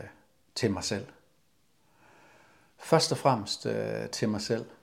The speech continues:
fordi at jeg skal have det ud af hovedet, som jeg går, går rundt med. Jeg kan ikke, øh, jeg kan simpelthen ikke, øh,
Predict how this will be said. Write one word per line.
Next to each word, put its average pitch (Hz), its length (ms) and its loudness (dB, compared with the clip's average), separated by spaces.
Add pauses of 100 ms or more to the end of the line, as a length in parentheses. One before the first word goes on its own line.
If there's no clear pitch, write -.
(320)
fordi 120 500 4
at 113 280 4 (960)
jeg 131 260 8
skal 135 200 -2
have 117 200 0
det 147 160 6
ud 135 180 2
af 107 100 2
hovedet, 123 480 2 (760)
som 107 280 2
jeg 107 220 4
går, 101 500 4
går 104 120 2
rundt 110 260 0
med. 104 80 2
Jeg 110 140 2
kan 139 120 2
ikke, 135 180 0
øh, 110 340 4
jeg 113 80 0
kan - 60 -6
simpelthen 139 380 0
ikke, - 220 -4
øh, - 60 -6